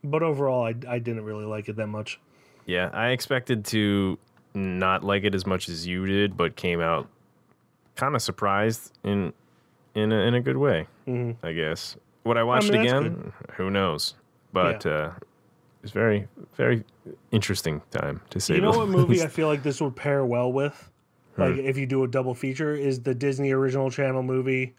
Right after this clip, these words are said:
Speaker 1: or J-, Disney Channel original movie, Brink.
Speaker 2: I haven't watched
Speaker 1: Uh,
Speaker 2: that.
Speaker 1: it's just stylistically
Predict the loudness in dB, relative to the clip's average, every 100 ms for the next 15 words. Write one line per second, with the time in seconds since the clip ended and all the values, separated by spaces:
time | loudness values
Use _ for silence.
0 | -4 -4 -4 -2 0 0 0 2 2 2
1 | 0 0 0 0 -2 -2 -2 -2 -6 _
2 | _ _ _ _ _ _ _ _ _ -12
3 | -2 2 2 2 0 0 -2 -4 _ -20
4 | _ _ _ -4 -2 -6 -6 -2 -2 -4
5 | -8 -8 -2 0 2 2 2 0 -2 -2
6 | -2 -2 -4